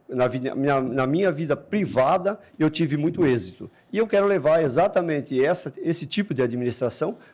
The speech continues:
pra vida pública, porque eu acredito que, ah, sendo o dinheiro público,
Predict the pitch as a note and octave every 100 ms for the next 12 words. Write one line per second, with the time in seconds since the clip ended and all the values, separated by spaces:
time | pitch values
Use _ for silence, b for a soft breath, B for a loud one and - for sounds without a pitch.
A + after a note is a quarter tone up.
0 | - F#3 F3+ A3+ - G3+ A#2+ A2 - -
1 | C3+ D#3+ D3+ D3 B2+ D#3 D#3+ D#3 F3 F#3
2 | B B - - B2 B2 A#2+ A#2+ A#2 F3
3 | F#3 E3 B2+ C#3 A#2 - F#3 G3 -